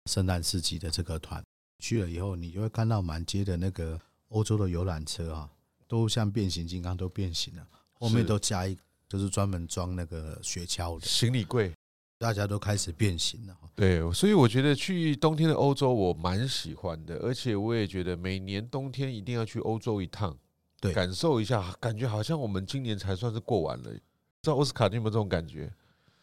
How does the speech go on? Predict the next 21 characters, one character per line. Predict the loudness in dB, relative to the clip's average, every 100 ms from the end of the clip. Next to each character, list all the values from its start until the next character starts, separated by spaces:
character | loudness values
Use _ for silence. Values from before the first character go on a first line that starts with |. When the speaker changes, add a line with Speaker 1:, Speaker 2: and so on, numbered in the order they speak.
| -6
Speaker 1:
有， | -4 -2 -2
其 | 2
实 | 2 0 -4 _ _ _
像 | -2 0
我 | 0
们 | -4 -8
做 | -6 -4
这 | -4
个 | -6
领 | -10 -12
队， | -10 -10 -10 _ _ _ _
好 | -2
像 | 2 4
没 | 4
有 | 2
经 | 0 -2
过 | 0 0
下 | 0 0 -2
一 |
场 | -2 -6 -8
雪， | -8 -12